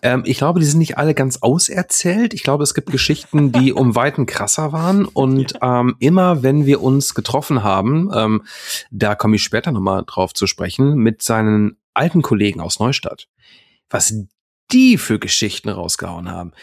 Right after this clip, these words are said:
Speaker 1: Wie sie mir versichert haben, dass unser lieber Freund Stefan schon immer so war, ne? Seit er ganz, ganz jung war, immer schon krasse Sachen gemacht. Ähm, da waren Stories bei, äh, da ist selbst mir irgendwie die Kinnlade runtergefallen.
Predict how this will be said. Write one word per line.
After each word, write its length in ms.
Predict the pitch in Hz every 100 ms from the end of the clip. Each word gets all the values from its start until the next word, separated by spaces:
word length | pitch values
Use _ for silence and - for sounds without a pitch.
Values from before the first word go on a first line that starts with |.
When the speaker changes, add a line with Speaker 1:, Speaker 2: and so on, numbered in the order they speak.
| - _
Speaker 1:
Wie 160 | 120 143
sie 120 | 185
mir 160 | 214
versichert 440 | 220 180 196 202 -
haben, 280 | 101 95 98
dass 160 | 113
unser 200 | - 147
lieber 220 | 170 160 143
Freund 280 | - 143
Stefan 420 | - 160 156 123 113
schon 240 | 165 160 - _ _ _ _ _
immer 340 | - 214 175 107
so 240 | 98 92
war, 220 | 87 -
ne? 180 | 85 131
Seit 140 | 143 139
er 80 |
ganz, 420 | 131 - 160 196 -
ganz 220 | 156 147
jung 240 | 135 147
war, 300 | 110 120 143 _ _ -
immer 240 | 196 196
schon 140 | 175
krasse 280 | 151 143 139
Sachen 240 | 120 131 117
gemacht. 380 | 101 117 - -
Ähm, 160 | 117 - - -
da 140 | - 123
waren 100 | 190
Stories 380 | - 170 160 -
bei, 320 | 143 143 143
äh, 340 | 131 131 127
da 140 | 113 120
ist 100 | 113
selbst 220 | 127 -
mir 140 | 127 123
irgendwie 200 | 104 98
die 100 | 107
Kinnlade 380 | 107 101 98
runtergefallen. 840 | 95 95 98 92 - 101 107 160